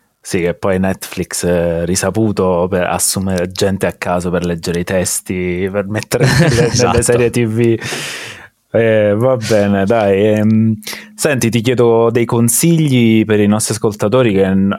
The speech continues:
Speaker 1: non, eh, come sai, non per forza musicali, eh, sicuramente avrai anche altre passioni oltre al tech e alla musica di cui abbiamo parlato molto questa sera.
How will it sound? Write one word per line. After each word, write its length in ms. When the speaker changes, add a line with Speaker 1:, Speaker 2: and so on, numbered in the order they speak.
Speaker 1:
non, 380
eh, 640
come 200
sai, 440
non 400
per 160
forza 400
musicali, 840
eh, 760
sicuramente 560
avrai 520
anche 300
altre 320
passioni 760
oltre 580
al 200
tech 640
e 140
alla 240
musica 420
di 140
cui 100
abbiamo 300
parlato 360
molto 680
questa 320
sera. 440